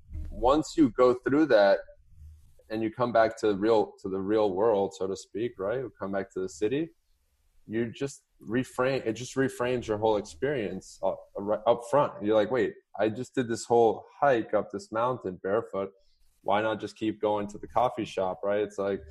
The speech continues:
on the face of it, it's like, "Oh, the streets are gross," but so what,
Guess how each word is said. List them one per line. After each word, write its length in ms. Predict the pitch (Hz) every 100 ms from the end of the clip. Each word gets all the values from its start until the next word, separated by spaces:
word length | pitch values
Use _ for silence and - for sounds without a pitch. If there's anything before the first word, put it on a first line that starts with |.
| - _ - -
on 160 | 110 107
the 100 | 107
face 320 | 123 131 131
of 80 | 110
it, 40 |
it's 100 | 104
like, 120 | 104
"Oh, 240 | 113 113 110
the 80 | 104
streets 420 | - 117 113 -
are 80 | 104
gross," 520 | 113 113 104 101 -
but 180 | 113 110 107 - - - - _ _ _ _ _ _ _ - _ _ -
so 200 | - 131
what, 280 | 165 -